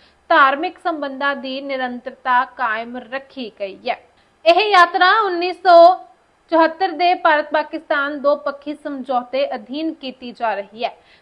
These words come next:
ਜਿਸ ਦਾ ਉਦੇਸ਼ ਦੋਵਾਂ ਦੇਸ਼ਾਂ ਦੇ ਧਾਰਮਿਕ ਸਥਾਨਾਂ ਦੀ ਯਾਤਰਾ ਲਈ ਸਹੂਲਤ ਦੇਣਾ ਹੈ। ਤਾਂ ਹਰ ਸਾਲ ਸਿੱਖ ਯਾਤਰੀ ਪ੍ਰਕਾਸ਼ ਪੁਰਬ, ਵਿਸਾਖੀ ਅਤੇ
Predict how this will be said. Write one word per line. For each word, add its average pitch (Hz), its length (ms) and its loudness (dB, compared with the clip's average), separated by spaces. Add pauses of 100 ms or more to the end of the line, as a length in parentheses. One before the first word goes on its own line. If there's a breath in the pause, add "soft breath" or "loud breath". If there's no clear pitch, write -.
(140)
ਜਿਸ 269 140 -6
ਦਾ 277 220 2
ਉਦੇਸ਼ 262 580 -4
ਦੋਵਾਂ 294 500 -4
ਦੇਸ਼ਾਂ 277 380 -6
ਦੇ 269 140 -4 (140)
ਧਾਰਮਿਕ 269 500 -2
ਸਥਾਨਾਂ 254 500 -8
ਦੀ 262 120 -12
ਯਾਤਰਾ 240 560 -2
ਲਈ 240 280 -8 (120)
ਸਹੂਲਤ 269 580 -4
ਦੇਣਾ 202 320 -10
ਹੈ। - 360 -8 (340 soft breath)
ਤਾਂ 311 100 2
ਹਰ 285 220 0
ਸਾਲ 269 520 0
ਸਿੱਖ 320 360 -8
ਯਾਤਰੀ 247 560 -4
ਪ੍ਰਕਾਸ਼ 247 540 -4 (120)
ਪੁਰਬ, 233 320 -10 (120)
ਵਿਸਾਖੀ 240 760 -6 (100)
ਅਤੇ 285 220 -4